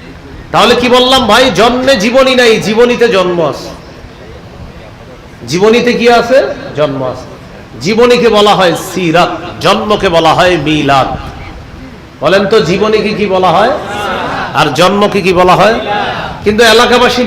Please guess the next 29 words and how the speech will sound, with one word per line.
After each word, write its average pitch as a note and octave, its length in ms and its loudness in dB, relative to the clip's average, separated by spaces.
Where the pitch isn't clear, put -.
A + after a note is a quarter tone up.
মিলাদ A3+ 300 2
মানে A3+ 140 2
অন্য G3+ 120 0
কিছু F3+ 220 -2
বুঝে। C3+ 200 -4
মিলাদ B3+ 280 4
মানে B3+ 160 2
তাদের A#3 320 4
মাথায় A#3 340 2
একটা A#3 260 0
কাল্পনিক B3 500 0
চিত্র B3+ 220 -4
এসে - 200 0
পড়ে F#3 180 4
যে E3 60 0
মিলাদ A#3+ 240 4
মানে A#3+ 140 4
আমাদের A3+ 360 2
ঘরে A3+ 220 4
হুজুর A3 280 2
আসবে, G3 180 0
আসার A3+ 300 0
পর A#3 100 0
কিছু A#3 180 -6
এই A3+ 80 0
সেই A#3 160 2
করবে, G#3+ 260 2
নাচানাচি A3 540 0
করবে, A#3 200 2